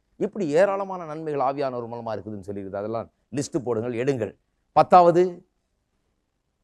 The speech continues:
உங்களுக்காக அவர் என்ன செய்திருக்கிறார், உங்களுடைய பதிலாளாக இருந்து அவர் என்ன செய்திருக்கிறார், அதை அறிக்கை செய்யுங்கள். ஏசாயா ஐம்பத்தி மூன்று நான்கு ஐந்துல சொல்லு, இதெல்லாம் தெரிஞ்ச வசனங்கள், கடன்னு சொல்லிட்டு போறேன். "அவர் தாமே நம்முடைய நோய்களை ஏற்றுக்கொண்டு நம்முடைய வேதனைகளை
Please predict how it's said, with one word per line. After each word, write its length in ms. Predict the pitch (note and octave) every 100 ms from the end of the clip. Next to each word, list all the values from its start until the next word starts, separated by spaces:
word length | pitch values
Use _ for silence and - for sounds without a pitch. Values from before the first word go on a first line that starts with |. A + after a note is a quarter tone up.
| _ _ _ _
உங்களுக்காக 560 | C3+ E3 F3 - F3 F3+
அவர் 160 | D#3+
என்ன 180 | D#3 F3+ -
செய்திருக்கிறார், 480 | E3 D#3+ D3 D3+ D3+
உங்களுடைய 760 | D3 D3 C#3+ C#3 C3 A#2 G2+ - F#2+
பதிலாளாக 600 | D3+ F3 G#3+ G#3+ G#3+ G3
இருந்து 240 | F#3 F3
அவர் 140 | F3 D3
என்ன 180 | D3+ D3
செய்திருக்கிறார், 500 | C3+ A#2+ A2 G#2 F#2+
அதை 260 | - A2+ B2+
அறிக்கை 260 | A#2+ A#2+
செய்யுங்கள். 500 | G#2+ G#2+ G2+ F2+ E2+ _
ஏசாயா 220 | - D3 D3+
ஐம்பத்தி 480 | C#3+ D3 D#3+ -
மூன்று 200 | D3 D3+
நான்கு 340 | C#3+ C#3+ D3+ C#3
ஐந்துல 240 | C#3 C#3+
சொல்லு, 220 | C3+ C3+
இதெல்லாம் 220 | B2 C#3+ B2+
தெரிஞ்ச 260 | D3 D#3+
வசனங்கள், 440 | C3 C#3 C3 B2+ C#3
கடன்னு 240 | B2+ C3
சொல்லிட்டு 260 | B2 A#2 G#2+
போறேன். 240 | G2 E2+ _ _ _ _ _ _ _ _ _ _ _
"அவர் 280 | C3+ F3
தாமே 340 | F3+ F#3 F#3+ G3
நம்முடைய 280 | G3 F#3+ F#3+
நோய்களை 320 | G3 F#3 F#3
ஏற்றுக்கொண்டு 460 | F#3 F#3 E3 F3+
நம்முடைய 340 | F3 E3 D#3 D#3+
வேதனைகளை 680 | E3+ E3 D#3 E3+ C4+ G#3